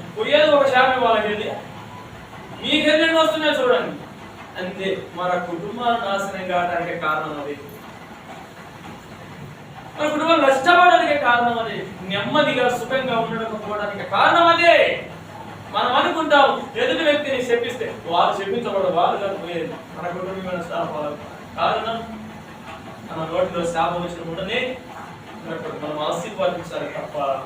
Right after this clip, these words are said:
మన నోటిలో దేవుని పిల్లలుగా మనం శపితమైనవి మాట్లాడకూడదు. దుర్భాషలు అనేది మన నోటి నుండి రాకూడదు.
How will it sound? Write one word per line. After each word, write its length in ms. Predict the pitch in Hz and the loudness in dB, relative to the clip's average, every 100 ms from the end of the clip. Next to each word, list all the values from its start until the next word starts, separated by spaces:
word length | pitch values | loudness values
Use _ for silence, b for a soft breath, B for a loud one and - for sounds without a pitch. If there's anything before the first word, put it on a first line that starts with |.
| - - - - - 143 | -12 -16 -18 -18 -16 -10
మన 120 | 143 | -8
నోటిలో 500 | 143 160 180 165 160 | -6 -2 -2 0 -4
దేవుని 380 | 147 180 175 165 | -2 -6 -6 -8
పిల్లలుగా 720 | 165 165 165 165 147 - - - - - - - 151 | -6 -2 0 2 0 -2 -8 -16 -18 -20 -18 -18 -10
మనం 180 | 147 147 | -8 -6
శపితమైనవి 960 | - 170 180 175 202 196 180 165 156 156 | -8 0 0 2 -2 0 0 -2 -4 -6
మాట్లాడకూడదు. 960 | 147 - - 165 151 147 147 - - - - - - - - - - - - - - - - 214 | -4 -4 -4 -4 -4 -8 -10 -10 -16 -16 -18 -18 -12 -12 -12 -14 -16 -16 -16 -14 -14 -14 -4 0
దుర్భాషలు 580 | 240 247 247 254 254 | 2 6 8 8 6
అనేది 280 | 262 247 247 | 4 2 0
మన 140 | 240 240 | 0 0
నోటి 280 | 254 262 | 2 2
నుండి 200 | 262 262 | 0 -2
రాకూడదు. 920 | 254 254 254 262 269 269 262 247 254 | 0 4 4 6 6 6 6 4 0